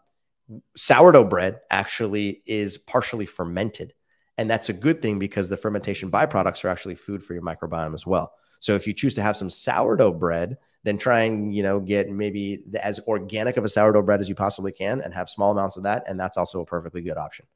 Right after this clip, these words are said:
So, um, yeah, don't, don't necessarily avoid bread, but if you choose to have it, just try and make sure that you're getting the, the, the smallest amount of processing. And then that right there can help out men-, multiple tissues at the same time.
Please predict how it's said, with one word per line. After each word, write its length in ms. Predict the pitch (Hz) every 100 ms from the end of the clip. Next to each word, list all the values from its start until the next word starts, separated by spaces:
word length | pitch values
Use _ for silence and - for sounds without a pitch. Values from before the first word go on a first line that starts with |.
| _ _ _ -
So, 500 | - 95 92 80 - _ _ _ _
um, 460 | 92 87 85 85 87 - _ _ _ -
yeah, 180 | - - - _ _ _ _ -
don't, 440 | 117 139 139 - - _ _ _ -
don't 300 | 101 120 123
necessarily 680 | 127 113 117 - 117 113 101
avoid 640 | 92 82 95 104 120 131 -
bread, 520 | 104 104 107 143 190 226 _ _ -
but 100 | 95
if 100 | 95
you 60 |
choose 220 | 90 147 131
to 80 |
have 200 | 127 135
it, 100 | 139
just 200 | 139 107
try 180 | - 101
and 100 | 101
make 140 | 104 104
sure 140 | 101
that 140 | 95
you're 80 | 90
getting 300 | 92 90 95
the, 140 | 87 85
the, 500 | 95 92 90 92 92
the 340 | 87 87 85
smallest 640 | - - 110 110 120 110
amount 220 | 107 101 92
of 160 | -
processing. 580 | - 117 - 160 - 202 _ _ _ _ 92
And 120 | 92
then 160 | 92
that 160 | 95 95
right 160 | 95 85
there 140 | 90
can 120 | 87
help 220 | 85 80
out 220 | 82 82 85
men-, 240 | 82 80 104
multiple 320 | 92 82 82
tissues 320 | 80 - 80
at 60 | 82
the 40 |
same 180 | - -
time. 160 | -